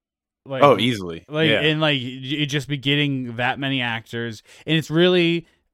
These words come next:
Speaker 1: if it succeeds or fails, it's up to your own talent and creativity to make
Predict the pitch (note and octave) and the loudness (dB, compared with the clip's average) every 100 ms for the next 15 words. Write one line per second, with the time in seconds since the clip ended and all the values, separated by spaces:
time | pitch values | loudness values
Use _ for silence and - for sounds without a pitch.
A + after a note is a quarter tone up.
0 | - C#3+ D#3+ D#3 E3 D#3+ - E3+ D3 C#3+ | -14 -8 -4 -2 -4 -4 -4 -4 -2 -4
1 | C#3 C#3 C3 A2+ - C3+ - B2+ B2+ C3 | 0 0 0 -6 -6 -6 -6 -6 -2 0
2 | B2+ B2 A#2 - C3+ C3 B2+ A2+ - B2 | 0 -2 -6 -2 -2 0 -4 -10 -8 -6
3 | A#2 - A#2 A2 A2 A2 A#2 G#2+ G#2+ A2 | -6 -6 -6 -6 -8 -8 -8 -6 -6 -8
4 | - | -12